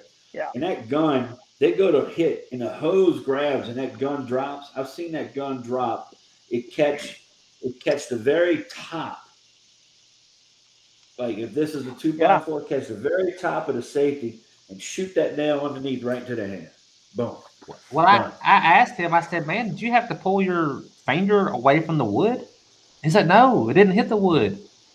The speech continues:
Speaker 3: So I'm thinking, "How in the hell did you do this?" Like, I, I'm expecting your fingers nailed to the wood.
Speaker 1: <laughs> To the
Speaker 3: But
Speaker 1: two by four.
Speaker 3: Nah, I mean, he just shot his, shot his finger, you know? He said the,
Speaker 1: God.
Speaker 3: he said the
Speaker 2: That's what
Speaker 3: gun
Speaker 2: I'm gonna do.
Speaker 3: double fired, but,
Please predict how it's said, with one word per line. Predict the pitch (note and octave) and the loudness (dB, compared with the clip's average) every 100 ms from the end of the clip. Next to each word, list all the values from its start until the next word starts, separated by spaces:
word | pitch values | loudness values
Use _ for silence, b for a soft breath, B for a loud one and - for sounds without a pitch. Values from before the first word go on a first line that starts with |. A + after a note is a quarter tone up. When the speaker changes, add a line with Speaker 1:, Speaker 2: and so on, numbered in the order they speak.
| _ | _
Speaker 3:
So | G#3+ | 4
I'm | G3+ | 4
thinking, | G#3 G#3+ | 4 4
"How | E4 | 4
in | G#3 | 4
the | |
hell | E3 G3+ | 4 4
did | D3+ | 4
you | A2 | 2
do | A2 C3 | 4 4
this?" | G2 - | 4 4
Like, | C#3 | 6
I, | D#3+ G#3 G3 | 8 8 6
I'm | G#3+ | 4
expecting | D3+ F#3+ F3+ D#3+ C#3+ | 2 2 2 0 -2
your | C#3 | 0
fingers | D#3 F3+ C#3+ C3+ | 2 4 2 4
nailed | D#3+ D3+ | 2 2
to | D3+ | -2
the | C3 - | -4 -2
wood. | D3+ E3+ D#3 D#3 - - | 0 4 4 2 -4 -10
Speaker 1:
<laughs> | - | -6
To | - - - | -8 -2 0
the | F#3+ | 6
Speaker 3:
But | B3 - | 6 8
Speaker 1:
two | A3 | 6
by | F#3+ E3+ | 6 4
four. | - D#3+ D3 - - b b - G2 | 4 4 2 -2 -20 b b -8 0
Speaker 3:
Nah, | A#2+ D3 | 6 6
I | B2+ | 6
mean, | C#3 | 4
he | D3+ | 2
just | - - - | 0 -6 -18
shot | - B2+ | 4 6
his, | C3+ C3+ C3 A2+ | 6 2 -4 -2
shot | A2 B2+ | 2 2
his | B2 | 2
finger, | C#3 C#3 B2 A2+ A2 | -2 -2 -4 -10 -6
you | G#2 | -4
know? | A2 A2+ - _ _ _ _ _ B B B B - | -4 -4 -14 _ _ _ _ _ B B B B 0
He | - D3 | 4 8
said | C#4 C#4 | 8 8
the, | E3 | 4
Speaker 1:
God. | A2 F#3+ | 6 6
Speaker 3:
he | |
said | G#3 C4+ | 8 6
the | F#3+ | 6
Speaker 2:
That's | |
what | - | 4
Speaker 3:
gun | D#3+ | 4
Speaker 2:
I'm | E3 | 4
gonna | |
do. | A#2+ | 4
Speaker 3:
double | D3+ E3 B2 | 4 4 0
fired, | A#2+ B2+ G#2+ G2 A2 | 2 4 2 0 0
but, | C#3 - - | 0 0 -8